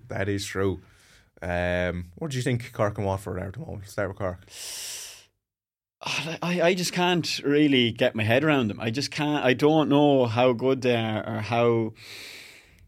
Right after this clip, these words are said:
Speaker 2: It, it seems to be you could kind of get anything on, on,
Speaker 1: I think so.
Speaker 2: on a different day. Like, you just, you're not sure what to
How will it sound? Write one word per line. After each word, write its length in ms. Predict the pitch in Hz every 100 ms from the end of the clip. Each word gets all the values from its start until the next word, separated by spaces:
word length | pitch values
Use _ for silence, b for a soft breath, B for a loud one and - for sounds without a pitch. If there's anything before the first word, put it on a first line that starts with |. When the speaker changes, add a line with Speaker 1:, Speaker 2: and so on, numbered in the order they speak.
| _ _ _ _ _ _ _
Speaker 2:
It, 220 | 151 147 -
it 160 | 147
seems 340 | - 185 175 -
to 60 |
be 500 | 147 147 139 131 131 - _ -
you 160 | 147 139
could 160 | 147
kind 260 | - 151 151
of 80 | 131
get 160 | 131
anything 500 | 131 143 147 131 110 110
on, 340 | 113 113 113 -
on, 260 | 113 113
Speaker 1:
I 40 | 107
think 160 | 107
so. 220 | 104 92 -
Speaker 2:
on 160 | 120 120
a 60 |
different 400 | 107 123 117 113
day. 340 | 110 123 127 113
Like, 240 | 101 104
you 80 | 113
just, 300 | 117 120 -
you're 120 | 117
not 200 | 117 127
sure 240 | 113 131 120
what 280 | 123 123 -
to 360 | 120 107 107